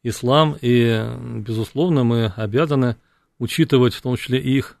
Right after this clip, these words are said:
духовные потребности. Э, для этого создан институт,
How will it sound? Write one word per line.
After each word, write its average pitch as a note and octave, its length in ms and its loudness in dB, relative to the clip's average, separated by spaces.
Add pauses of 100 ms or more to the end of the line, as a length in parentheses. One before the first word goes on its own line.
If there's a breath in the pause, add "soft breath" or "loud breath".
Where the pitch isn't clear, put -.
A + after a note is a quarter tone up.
(120)
духовные A#2+ 560 -2
потребности. A2 720 -8 (720)
Э, A2+ 420 -10
для A#2+ 140 4
этого B2 520 4 (160)
создан A#2 440 -2
институт, A#2+ 540 -6